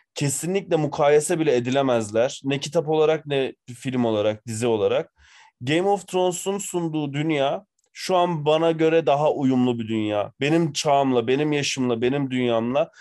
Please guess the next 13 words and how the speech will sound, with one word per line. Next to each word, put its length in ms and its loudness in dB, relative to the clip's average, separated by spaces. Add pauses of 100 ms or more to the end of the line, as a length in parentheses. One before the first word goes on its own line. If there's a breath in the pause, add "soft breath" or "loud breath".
(200 soft breath)
Neden 260 2
abi? 300 2
Kral 380 2
diyor 180 0
ki, 220 -6 (260)
e, 480 4
bütün 440 -6
piçleri 440 -4
katledin. 640 -2
Bebek 320 0 (140)
katliamı 560 0
var 220 0
dizide. 460 -8